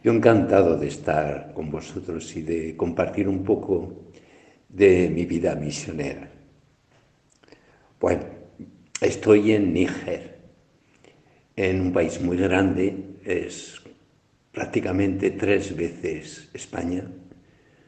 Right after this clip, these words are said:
con una población de unos veinte millones de habitantes. Eh, es un país pobre, Eh, la mayor parte es desierto, prácticamente las tres cuartas partes.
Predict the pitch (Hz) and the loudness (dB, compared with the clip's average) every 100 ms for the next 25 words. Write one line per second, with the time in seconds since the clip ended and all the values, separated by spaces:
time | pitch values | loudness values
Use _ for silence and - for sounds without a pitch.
0 | _ _ _ _ 117 120 120 123 113 110 | _ _ _ _ 2 4 6 6 4 2
1 | - - 123 123 120 113 107 98 92 - | 0 4 6 6 6 6 4 2 0 2
2 | 104 110 110 92 82 82 80 76 73 85 | 2 4 2 2 0 -2 -2 -4 -6 -8
3 | - - 82 - - - - - _ _ | -8 -12 -14 -14 -20 -20 -20 -20 _ _
4 | _ _ _ _ _ _ _ _ _ _ | _ _ _ _ _ _ _ _ _ _
5 | 107 101 95 90 90 - - - - - | -2 2 4 2 0 -2 -8 -12 -16 -4
6 | - - 95 95 92 - 98 92 98 107 | -4 -2 0 0 0 -2 0 0 -2 -6
7 | - - - _ _ _ _ _ _ _ | -12 -18 -20 _ _ _ _ _ _ _
8 | _ _ - 151 110 98 90 98 101 101 | _ _ -14 -6 -2 0 0 2 2 2
9 | - 92 - 101 80 - - 113 98 - | 0 -2 -2 -4 -4 -4 -2 0 2 0
10 | 82 - 90 92 - - 87 - - 92 | -2 -4 -2 -2 -2 -4 -4 -6 -10 -8
11 | - 92 87 - 90 - - 98 95 - | -4 -4 -4 -4 -6 -6 -6 -4 -4 -2
12 | 95 85 - - - - - - - - | -2 -2 -8 -10 -10 -10 -10 -18 -20 -20